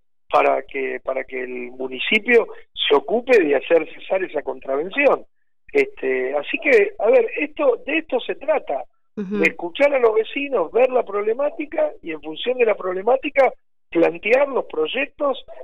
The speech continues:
Speaker 1: que permitan abordar las soluciones, si no, no tiene sentido nuestra tarea.
Speaker 2: Vi que otros periodistas te preguntaban, eh,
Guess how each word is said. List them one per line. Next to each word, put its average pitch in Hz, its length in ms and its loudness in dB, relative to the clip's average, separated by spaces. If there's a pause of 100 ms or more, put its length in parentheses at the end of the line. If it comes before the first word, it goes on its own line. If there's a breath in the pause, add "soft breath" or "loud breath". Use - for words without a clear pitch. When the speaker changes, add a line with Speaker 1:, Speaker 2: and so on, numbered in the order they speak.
(100)
Speaker 1:
que 156 120 2
permitan 175 640 0
abordar 156 400 4
las 175 160 0
soluciones, 208 640 -4
si 185 120 -14
no, 262 140 -4
no 233 120 -4
tiene 160 280 -8
sentido 160 500 -2
nuestra - 360 -8
tarea. 127 360 -4 (720)
Speaker 2:
Vi 349 120 -4
que 339 200 -2
otros 320 500 -2 (260)
periodistas 233 520 4
te 226 100 -4
preguntaban, 233 720 0 (540)
eh, 185 320 -2